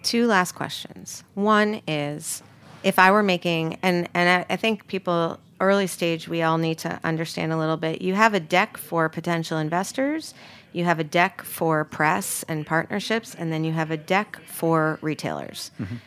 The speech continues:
Speaker 1: And they have to be different because n-, n-, investors don't <laughs> care how often you go on promo, and the press certainly doesn't care, right? So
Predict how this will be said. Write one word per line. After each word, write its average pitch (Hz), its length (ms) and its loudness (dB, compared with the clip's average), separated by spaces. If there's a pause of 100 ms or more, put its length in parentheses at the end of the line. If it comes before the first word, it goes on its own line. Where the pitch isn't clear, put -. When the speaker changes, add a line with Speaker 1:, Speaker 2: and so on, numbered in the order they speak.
(160)
Speaker 1:
And 165 340 2
they 180 140 2
have 202 200 4
to 226 80 -2
be 202 120 0
different 175 480 -2
because 156 640 -4 (140)
n-, 170 320 -6 (120)
n-, 165 160 -12 (100)
investors 190 500 2
don't 180 180 0
<laughs> - 120 2
care 196 180 6
how 170 160 4
often 156 360 0
you 156 80 0
go 151 140 -2
on 147 180 0
promo, 180 580 4 (480)
and 156 140 0
the 143 40 -2
press 156 240 4
certainly 165 360 0
doesn't 151 280 0
care, - 220 -6
right? 156 340 2
So 156 400 2